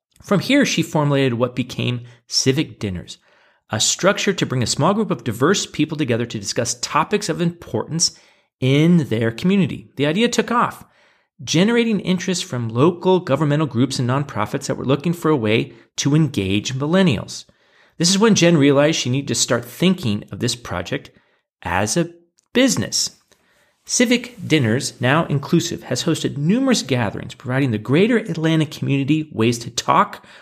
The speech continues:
offer input, and share stories. It's given organizations at various levels critical feedback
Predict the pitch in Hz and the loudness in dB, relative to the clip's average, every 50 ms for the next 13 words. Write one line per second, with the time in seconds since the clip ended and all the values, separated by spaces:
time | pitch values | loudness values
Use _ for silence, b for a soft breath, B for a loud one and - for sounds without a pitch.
0 | B - - 170 185 - - 180 175 175 - 165 - - 127 123 - - - 120 | B -2 0 0 0 2 2 0 2 2 0 -2 -2 -2 -4 -4 -4 -2 -2 -2
1 | 120 120 120 - - - - - - - - b b b b b b - - - | -2 -2 -2 -4 -8 -10 -12 -12 -14 -18 -20 b b b b b b -10 0 2
2 | 202 196 202 175 175 185 190 185 180 180 165 135 175 170 170 170 - 175 170 170 | 2 2 4 2 0 0 0 2 2 2 2 2 2 2 2 0 0 -2 -2 -4
3 | 170 B B B B B B - 127 131 131 123 151 165 196 214 214 208 202 208 | -4 B B B B B B -6 -6 -4 -2 0 2 4 4 6 4 4 2 0
4 | - - - 143 151 160 160 143 151 143 - - _ _ - - - - 240 277 | -4 -8 -4 0 2 2 2 2 -2 -4 -6 -10 _ _ -16 -14 -8 -4 -2 -2
5 | 262 254 262 240 220 220 - - - 202 196 165 123 - - - - - - | -2 -2 -2 -4 -4 -4 -6 -6 -4 -4 -4 -4 -4 -8 -12 -14 -16 -20 -20